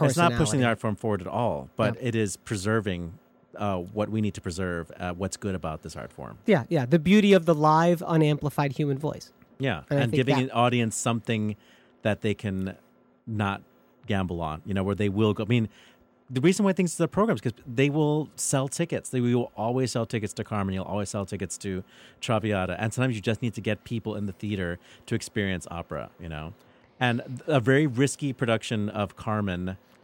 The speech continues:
Speaker 1: you know, yeah, they're probably still gonna hear the music and still be fine with it. But you can turn away audience. You can lose audiences. Like, if somebody goes to the opera for the first time
Speaker 2: Mm-hmm.
Speaker 1: and they bring their grandchildren to see whatever, Carmen, and it's like a Calito Biexto production where, like, Carmen takes a dump in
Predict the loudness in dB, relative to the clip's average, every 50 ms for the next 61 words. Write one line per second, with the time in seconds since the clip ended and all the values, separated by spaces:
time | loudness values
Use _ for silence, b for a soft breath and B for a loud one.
0 | b b b b b _ _ _ _ _ -2 0 0 2 2 2 2 2 2 2
1 | 0 0 0 0 0 0 -2 -2 -2 0 0 0 0 0 -2 -2 -2 -2 -2 -2
2 | -2 -2 -4 -6 -6 -6 -6 -6 -6 -6 -6 -6 -6 -6 -4 -4 -6 -6 -6 -8
3 | -10 -10 -8 -6 -6 -6 -6 b b b b b b -4 -4 -2 -2 0 0 -2
4 | 0 0 -2 -2 -2 0 -2 -2 -2 -2 -2 -4 -6 -8 -6 -4 -4 -2 -2 -2
5 | -2 -2 -2 -2 -2 -2 -4 -6 -6 -8 -10 -12 -12 -14 -16 _ -6 -6 -4 -4
6 | -6 -10 -12 -8 -8 -8 -8 _ _ _ -4 -2 0 0 0 0 0 0 0 0
7 | 0 -2 -4 -4 -4 -2 -2 -2 -2 -4 -6 -8 -8 -8 -6 -4 -4 -4 -4 -4
8 | -6 -4 -4 -2 -2 -2 -2 0 0 0 -2 -2 -4 -4 -2 -2 0 0 0 0
9 | 0 0 0 0 0 0 -2 -4 -6 -4 0 0 2 2 0 -2 -4 -4 -4 -4
10 | -4 -6 -6 -6 -4 -4 -2 -2 -2 -2 -2 0 -2 -2 -4 b b b b b
11 | b b b b b _ -10 -6 -4 -2 0 0 0 -2 -2 -4 -6 b b b
12 | b b -2 -2 0 0 -2 -2 -2 -4 -2 -2 -2 -4 -4 -6 -8 -6 -4 -4
13 | -2 -4 -4 -2 -2 -2 -2 -2 -4 -2 -2 0 -2 -2 -4 -4 -2 -2 -2 -2
14 | -2 -4 -4 -4 -2 -2 -2 -2 -2 -2 -2 -4 -4 -6 -8 -8 -6 -4 -2 -2
15 | -2 -4 -6 -6 -6 -6 -6 -6 -4 -4 -4 -4 -2 -2 -2 -2 -2 -4 -6 -6